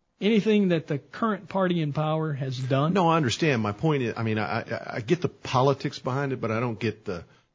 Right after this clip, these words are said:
Speaker 2: talking heads uproar for the business community. Well, you know what's gonna happen as well as I do. I remember the breakup of A T and T. Then they tried to put it all back together, remember?
Speaker 1: Yeah.
Speaker 2: You know what I mean? So
Speaker 1: Yeah.
Speaker 2: you know what's coming.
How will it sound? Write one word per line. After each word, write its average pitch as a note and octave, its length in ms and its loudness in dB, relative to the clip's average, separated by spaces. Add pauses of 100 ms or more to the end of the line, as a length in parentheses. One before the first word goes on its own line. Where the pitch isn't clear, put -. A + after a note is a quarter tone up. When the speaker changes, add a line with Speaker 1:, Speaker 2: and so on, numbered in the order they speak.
(160)
Speaker 2:
talking A2+ 360 -4
heads F#2+ 420 -4
uproar F#2 640 -8 (460)
for - 120 -10
the E2+ 100 -8
business G2 380 -4
community. E2+ 460 -12 (640)
Well, D#3+ 140 -2
you F#3 140 -2
know G3 100 0
what's B2+ 120 -4
gonna G#2 160 -4
happen A2 260 -4
as G#2 80 -6
well A#2 120 -2
as G#2 80 -4
I B2 140 -2
do. E2 160 -12 (220)
I C3+ 120 -6
remember E3 320 2
the B2+ 80 -2
breakup F#2+ 400 -4
of F2+ 60 -8
A F2+ 160 -8
T F#2+ 160 -10
and E2+ 120 -10
T. F2+ 240 -12 (440)
Then B2 140 -6
they D#3+ 100 -2
tried D3+ 160 -4
to C3 60 -6
put D3+ 160 0
it D3 60 0
all D#3 120 0
back D#3 180 -2
together, D3+ 360 -6
remember? E3 440 -6
Speaker 1:
Yeah. C#3+ 200 2 (380)
Speaker 2:
You B2 100 -6
know - 20 -2
what D#3 60 0
I E3+ 40 -2
mean? F#3 200 -2 (120)
So C#3 180 0
Speaker 1:
Yeah. C#3 120 -2
Speaker 2:
you F#3+ 80 2
know F#3+ 160 6
what's G3+ 180 0
coming. F#3+ 400 0